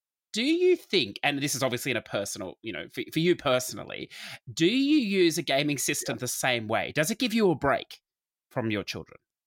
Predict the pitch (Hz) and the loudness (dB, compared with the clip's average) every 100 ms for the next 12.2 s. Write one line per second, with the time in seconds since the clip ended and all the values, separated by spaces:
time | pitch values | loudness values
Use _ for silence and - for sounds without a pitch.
0 | - 143 202 175 196 185 180 160 175 - | -6 4 4 6 4 6 4 2 4 2
1 | 147 - 139 151 139 104 110 110 113 117 | 0 -2 2 4 4 2 -2 -2 0 4
2 | 117 113 - 127 117 104 120 117 113 113 | 4 2 0 0 -2 -2 0 0 0 -2
3 | 107 110 - - 120 104 - 95 92 - | -4 -6 -10 -10 -6 -4 -2 0 -2 -4
4 | _ _ - 120 117 113 110 110 110 110 | _ _ 2 6 8 8 10 8 6 2
5 | - - 127 113 - 123 117 117 127 113 | -6 0 2 2 6 8 8 6 0 -2
6 | - 175 156 147 131 113 - 127 117 123 | 0 2 0 2 2 0 -2 -2 2 0
7 | - 113 - 113 208 113 101 98 107 - | 0 -6 -2 0 0 -2 -2 -4 -6 -4
8 | - 113 110 110 110 107 _ _ _ - | 4 6 8 6 2 -4 _ _ _ -4
9 | 123 - 110 131 156 143 131 127 120 113 | -4 -4 -6 0 0 0 0 2 2 0
10 | 107 _ _ - 135 156 143 135 135 131 | -6 _ _ -6 0 2 2 2 2 2
11 | 120 123 113 107 107 107 - 117 - 120 | 0 0 2 2 0 -4 -6 -4 -2 4
12 | 110 107 | 6 6